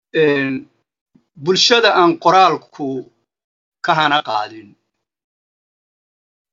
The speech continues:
waa lagaa im-, hor imanaya. Aan maalin wata video waxaan ka daawanayay inaan buug soo bandhigay oo nin aan isiri malaa waa sheekh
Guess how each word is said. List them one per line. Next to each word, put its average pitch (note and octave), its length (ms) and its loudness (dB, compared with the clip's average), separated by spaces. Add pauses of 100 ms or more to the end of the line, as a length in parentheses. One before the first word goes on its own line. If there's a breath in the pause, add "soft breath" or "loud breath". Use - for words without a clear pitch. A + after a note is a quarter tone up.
(420)
waa G3 220 2
lagaa G3+ 260 4
im-, F3+ 140 -2
hor F#3 220 0
imanaya. C#3+ 440 -6 (1500)
Aan D3 140 -12
maalin F#3 260 -4
wata F#3 200 -2 (140)
video G3+ 360 -4
waxaan F3 220 -2
ka F#3+ 80 -4
daawanayay E3 680 0
inaan F#3 240 0
buug E3 260 0
soo F3 220 -6
bandhigay D#3 520 -4
oo C3+ 320 -6
nin E3 300 -2 (280)
aan C#3+ 220 -8
isiri C#3 220 -10
malaa C#3 300 -2
waa B2 120 -2
sheekh C3 340 -8